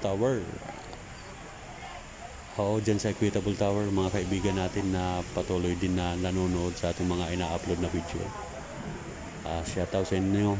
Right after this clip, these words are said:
mga madam, mga sir. Andito tayo sa Parisan ni Diwata sa may Pasay.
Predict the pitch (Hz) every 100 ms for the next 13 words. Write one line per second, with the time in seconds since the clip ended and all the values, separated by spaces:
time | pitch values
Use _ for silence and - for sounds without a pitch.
0 | 95 98 95 95 98 98 98 120 107 85
1 | 101 101 98 101 104 104 - 101 98 107
2 | 104 104 104 98 98 - 117 113 101 98
3 | 95 113 123 107 104